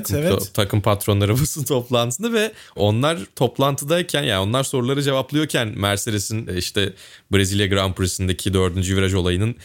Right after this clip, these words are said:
Speaker 1: incelenmesine dair talebi reddedildi. Onun cevabını direkt orada konuştular falan. Formula bir de biraz <laughs> körükle gidiyor bu yangına. Ama tabii ki sonuçta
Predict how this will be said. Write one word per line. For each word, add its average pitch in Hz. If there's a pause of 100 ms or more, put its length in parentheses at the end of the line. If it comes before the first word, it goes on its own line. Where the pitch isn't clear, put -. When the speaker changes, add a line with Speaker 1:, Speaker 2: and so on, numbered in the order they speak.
(220)
Speaker 1:
incelenmesine 98
dair 90
talebi 101
reddedildi. 104
Onun 110
cevabını 120
direkt 120
orada 117
konuştular 85
falan. 160
Formula 117
bir 135
de 117
biraz 101 (360)
<laughs> -
körükle 120
gidiyor 92
bu 90
yangına. 87 (100)
Ama 190
tabii 165
ki 175
sonuçta 151